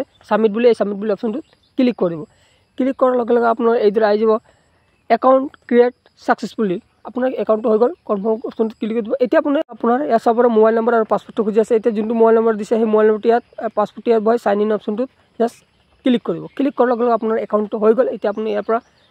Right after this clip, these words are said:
এইখিনি close কৰি দিব, এইটো close কৰি দিব। Close কৰা, কৰাৰ আগতে আপোনালোকৰ এটা সৰু কথা কৈ আছোঁ,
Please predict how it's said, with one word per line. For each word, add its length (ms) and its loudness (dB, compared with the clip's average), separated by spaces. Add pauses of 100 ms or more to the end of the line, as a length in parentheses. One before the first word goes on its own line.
(100)
এইখিনি 260 0
close 280 0
কৰি 140 0
দিব, 140 -2 (460)
এইটো 180 -4
close 260 0
কৰি 120 2
দিব। 120 -4 (1300)
Close 140 2
কৰা, 160 2 (100)
কৰাৰ 320 2
আগতে 240 0
আপোনালোকৰ 320 -2 (500)
এটা 120 0
সৰু 240 2
কথা 220 -2
কৈ 140 2
আছোঁ, 200 -2